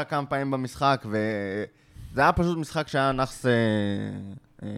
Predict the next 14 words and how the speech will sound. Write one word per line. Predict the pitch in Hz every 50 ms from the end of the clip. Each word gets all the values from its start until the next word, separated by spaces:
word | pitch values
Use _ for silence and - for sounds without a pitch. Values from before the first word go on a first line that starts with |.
| 101 -
לאבד | - 90 92 107 110 110 104
בו | 107 113
נקודות. | 110 104 - - 104 107 123 147 165 170 - _ _ _ _ _ _ _ _ _ _ _ _ _ _ _ _ _ _ _ _ _ _ _ -
לפחות | - 101 - - - 120 139 135 -
לא | 143 143
המשכנו | 139 117 110 143 131 135 139 131
בטרנד | 113 120 - - 123 131 131 123
של | - 135 123
לעקוב | 117 117 113 - - 131 120 117
אחרי | 110 104 120 120 120 120
ה-, | 113 113 113 113 113 110 107 107 107 107 104 104 104 104 104 101 101 101 101 98 104 101
התוצאות | 104 - - 107 - - 113 120 123
של | - - 123 110
צ'לסי, | 101 - - 160 160 151 131 - - 135 135